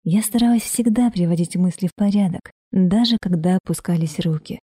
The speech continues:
даже когда было желание закрыть глаза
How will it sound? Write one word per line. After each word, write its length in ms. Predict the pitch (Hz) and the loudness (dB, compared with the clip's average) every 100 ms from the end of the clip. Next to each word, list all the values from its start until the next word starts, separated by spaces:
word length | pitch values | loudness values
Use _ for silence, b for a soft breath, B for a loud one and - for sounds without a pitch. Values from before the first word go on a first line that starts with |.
| _ - | _ -2
даже 320 | 165 170 165 | 0 2 0
когда 260 | 175 156 165 | 0 0 0
было 260 | 170 165 | 2 2
желание 520 | 147 175 180 185 175 165 | 2 0 2 2 0 -2
закрыть 280 | 170 185 165 | -2 -2 0
глаза 480 | 175 170 175 196 | 0 0 0 0